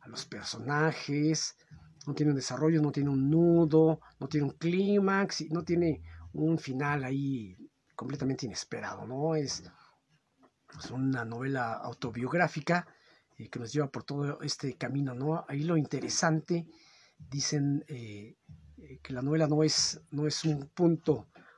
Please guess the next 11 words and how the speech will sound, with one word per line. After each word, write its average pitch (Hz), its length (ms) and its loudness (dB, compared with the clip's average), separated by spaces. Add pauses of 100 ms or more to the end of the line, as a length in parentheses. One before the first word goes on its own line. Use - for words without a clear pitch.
hacia 135 420 -2
otro, 147 640 2 (420)
no 139 100 -2
es 139 120 -2
llegar, 135 580 0
no 160 200 4
es 165 100 -2
platicarnos 147 1000 -2 (140)
del 131 200 -6
viaje, 131 480 -4 (680)
es 185 400 0